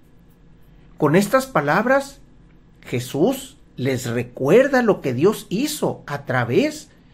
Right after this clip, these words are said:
de los profetas en el tiempo antiguo.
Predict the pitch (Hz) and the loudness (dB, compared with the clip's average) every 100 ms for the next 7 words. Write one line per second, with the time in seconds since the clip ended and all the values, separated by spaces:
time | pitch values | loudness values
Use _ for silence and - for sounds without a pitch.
0 | - - - - 135 147 135 127 - 127 | -20 -20 -20 -8 0 2 2 -2 -2 -4
1 | 120 220 214 208 151 - - _ - - | 2 2 2 -2 -2 -8 -20 _ -20 -8
2 | 156 135 123 - 127 123 117 120 110 - | -4 -2 -2 -4 -2 -2 -2 -2 -4 -6
3 | - - 123 107 - 110 123 117 | -16 -10 -6 -6 -8 -10 -8 -10